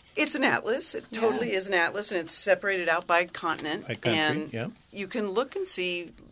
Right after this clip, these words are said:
Speaker 1: details of the world around you, and once you realize, "Oh, yeah, I've, I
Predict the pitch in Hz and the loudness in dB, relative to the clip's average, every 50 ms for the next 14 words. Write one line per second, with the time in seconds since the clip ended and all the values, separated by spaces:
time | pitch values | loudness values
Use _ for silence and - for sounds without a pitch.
0 | - - - - - 202 208 208 254 233 202 202 202 202 202 - 196 160 180 165 | -20 -16 -8 -4 -2 -2 0 0 0 2 2 2 2 0 0 0 0 0 0 0
1 | 151 175 160 156 175 180 180 175 165 156 165 160 165 165 160 151 160 160 156 175 | 0 -2 0 2 4 4 4 2 4 4 4 6 6 4 2 2 2 2 2 2
2 | 196 208 143 165 165 165 170 165 - 175 165 175 175 175 170 160 156 - 214 277 | 0 -2 0 0 0 0 0 0 -2 0 2 2 2 4 4 2 2 0 -4 -4
3 | 320 392 403 - - - 311 311 - - - 254 294 381 | -4 -4 -4 -4 -4 -4 -4 -6 -8 -8 -6 -4 -4 -4